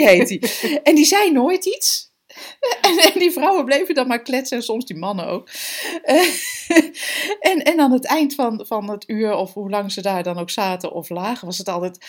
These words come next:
Speaker 2: "Nou, dank u wel, u heeft me zo geholpen." Die man zei echt nooit iets.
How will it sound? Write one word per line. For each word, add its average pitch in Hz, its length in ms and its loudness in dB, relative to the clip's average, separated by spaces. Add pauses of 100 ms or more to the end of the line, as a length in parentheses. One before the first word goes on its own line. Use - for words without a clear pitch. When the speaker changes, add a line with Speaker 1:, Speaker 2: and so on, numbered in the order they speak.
(220)
Speaker 2:
"Nou, - 120 -16
dank 480 220 -6
u 427 80 2
wel, 440 220 2
u 330 40 2
heeft 320 160 0
me 294 80 -2
zo 349 220 0
geholpen." 359 440 -2
Die 247 80 -2
man 285 180 2
zei 285 200 -2
echt 262 240 -10
nooit 233 840 -2
iets. - 460 -10